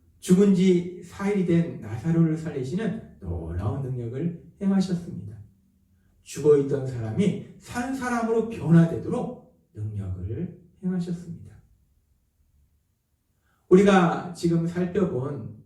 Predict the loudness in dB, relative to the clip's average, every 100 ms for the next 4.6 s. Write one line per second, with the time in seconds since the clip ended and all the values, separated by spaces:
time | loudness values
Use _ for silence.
0 | -6 -2 0 0 -2 -6 -8 -8 -6 -8
1 | -6 -6 -6 -6 -10 -16 _ _ _ _
2 | 6 6 6 4 0 2 0 4 2 2
3 | -2 -4 -4 -14 -20 _ 6 8 8 6
4 | -2 -2 0 0 -2 -12